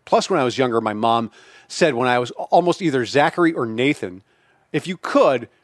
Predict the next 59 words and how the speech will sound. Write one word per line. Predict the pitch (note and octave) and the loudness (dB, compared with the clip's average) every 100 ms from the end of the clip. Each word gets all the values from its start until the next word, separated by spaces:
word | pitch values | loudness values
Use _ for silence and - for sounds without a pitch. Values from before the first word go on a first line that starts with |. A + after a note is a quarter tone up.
| - | -8
would | D#3 | -8
you | F#3+ | -8
change | - - A3+ C#4+ D4 | -8 -2 0 2 0
your | C4 | 0
name | F3+ C3 A#2+ C3+ | 0 2 0 -2
and | D3+ | -4
what | E3+ | -6
would | F#3 C3+ | -6 -6
you | D3+ | -8
change | - E3+ D#3 | -2 -2 -2
it | C3+ - | -6 -6
to?' | - G#3 G#2 | 0 0 0
I | C#3 - | 0 0
actually | - F3 | 0 0
wrote | C3 C3 - | 2 0 2
back | A#2 A2 - _ _ _ _ _ | 0 0 -6 _ _ _ _ _
personally | - D#3+ - B2 A2 | -2 -2 -2 -4 -4
to | - | -6
Andy | C#3 B2 G#2+ G2+ | -4 -2 -4 -8
and | F#2+ | -8
said, | - A2 G2+ F#2+ _ _ _ _ _ | -2 -2 -4 -10 _ _ _ _ _
'Just | D#3+ - | -6 2
go | E3 | 2
by, | C#3 B2+ C3 | 4 2 0
tell | - F3 | -2 2
people | E3+ A2+ | 2 2
to | A2+ | -6
call | - B2 | -2 0
you | A2+ | 0
Drew | G2 G#2+ G#2 | -2 -2 -2
or | G2 | -4
Andrew, | A2 G#2+ G2 G2 | -6 -8 -10 -10
and, | G#2+ F#2+ A2 _ _ _ | -10 -14 -18 _ _ _
and | D3+ C3+ D3 - - | -6 -6 -8 -16 -2
even | F3 E3 | 0 2
if | C#3+ | 2
they | |
give | A#2+ G#2 | 0 0
you | |
shit | G2 C3 - | 0 -2 -2
for | G#2+ F#2+ | -2 -4
it, | - _ _ _ _ _ _ - | -6 _ _ _ _ _ _ -2
you'll | D3+ | 0
come | - D#3+ | 2 0
out | B2+ | 0
the | B2 | 0
other | A2+ | -4
side | - A2 G#2+ | -2 -2 -2
and | |
they, | A2+ - | -8 0
they'll | C#3 B2+ | 0 2
respect | G#2+ A2+ - A#2 G2+ | -2 -4 -2 -4 -6
you | F2+ | -14
if | |
they | - F2+ | -14 -12
love | F#2 F#2 | -10 -12
you.'" | D#3 D3 | -14 -14
So | - | -6
that's | A2+ C3+ | -2 -2